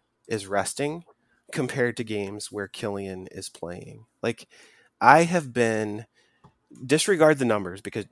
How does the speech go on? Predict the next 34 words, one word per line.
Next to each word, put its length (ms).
his 220
numbers 420
are 80
still 300
not 240
great, 220
especially 440
if 80
you 60
look 160
at 100
shooting. 420
But 240
I 200
just 200
have 320
really 420
enjoyed 520
watching 460
him 180
play, 260
and 100
he 120
has 160
really 640
rejuvenated 1160
what 300
was 180
really 240
sort 220
of 100
a 60
waning 600
interest 680